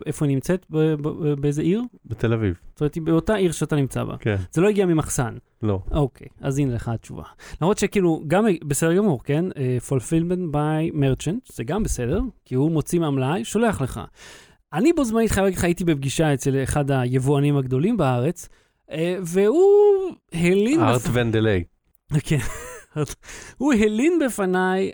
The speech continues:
Speaker 1: על, על זה שהוא רוצה לשים, אה, כאילו, רוצה, אה, דמי מש-, לשים ימי משלוח, זמן משלוח של שלושים יום. אמרתי לו, "שלושים יום זה לא זמן משלוח, זה פשוט חודש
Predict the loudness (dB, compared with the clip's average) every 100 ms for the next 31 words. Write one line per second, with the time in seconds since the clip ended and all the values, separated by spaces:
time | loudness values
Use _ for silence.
0 | -10 -6 -2 0 0 0 -2 0 0 0
1 | -2 -2 -2 0 2 0 -2 -2 -2 0
2 | 0 -2 -2 -2 -2 0 2 4 2 0
3 | 0 0 -2 0 2 2 0 -6 -4 -4
4 | -2 -2 0 0 0 0 -2 0 -2 -2
5 | -4 0 2 2 -2 -2 -4 -2 -2 0
6 | 2 4 2 -2 -12 _ _ _ _ _
7 | -4 -2 2 2 2 0 -2 2 2 2
8 | 4 2 2 -2 -4 -4 2 4 6 4
9 | 4 2 2 2 0 2 2 2 0 -4
10 | 0 2 4 2 -4 -6 -2 0 2 4
11 | 4 2 0 -6 -8